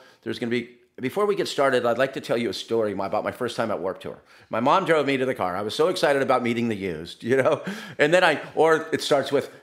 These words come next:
a lot of them go, 'I snuck into the Warped Tour.'" I'm like, "Did anyone pay to go to the Warped Tour?" Or, you know, we had some government people out with my opioid thing in the last couple of years when I was working with Fenn and putting out that opioid messaging. They came and visited from, you know,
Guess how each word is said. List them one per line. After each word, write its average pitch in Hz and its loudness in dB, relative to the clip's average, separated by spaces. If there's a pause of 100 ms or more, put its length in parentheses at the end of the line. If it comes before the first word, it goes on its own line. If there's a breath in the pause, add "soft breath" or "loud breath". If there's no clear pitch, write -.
(120 loud breath)
a 143 -4
lot 240 4
of 170 0
them - 2
go, 143 2
'I 139 2
snuck 156 2
into 123 2
the 110 0
Warped 101 -2
Tour.'" 69 -12
I'm 143 0
like, 160 0
"Did 196 0
anyone 311 4
pay 185 2
to 190 2
go 196 4
to - -2
the 180 4
Warped 180 0
Tour?" 233 2 (340 loud breath)
Or, 151 4
you 147 2
know, 139 4
we 139 2
had 143 2
some 131 -2
government 127 2
people 117 -4
out 107 0
with 104 -6
my 107 -4
opioid 98 -4 (320)
thing 98 -8
in 92 -10
the 90 -8
last 90 -8
couple 98 -8
of 90 -8
years 85 -8
when 87 -10
I 90 -8
was 92 -12
working 95 -10
with 87 -10
Fenn 87 -8
and 80 -12
putting 90 -10
out 87 -12
that 67 -10
opioid 87 -10
messaging. 82 -14 (240 soft breath)
They 101 -6
came 107 -6
and 90 -10
visited 92 -8
from, 85 -12
you 90 -12
know, 82 -12